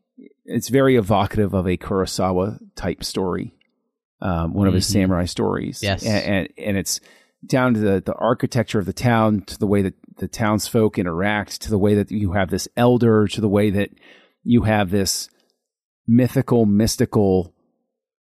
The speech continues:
Speaker 1: event having to do with nature and Ahsoka's connection to it,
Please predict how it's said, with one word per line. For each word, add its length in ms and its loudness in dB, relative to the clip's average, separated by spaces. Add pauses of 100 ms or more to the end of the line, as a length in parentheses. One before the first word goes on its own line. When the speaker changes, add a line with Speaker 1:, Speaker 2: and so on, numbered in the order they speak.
(140)
Speaker 1:
event 720 -2 (140)
having 320 2
to 80 -2
do 180 2
with 140 -2
nature 640 -2
and 200 -2
Ahsoka's 500 -2
connection 560 -2
to 240 -2
it, 120 -4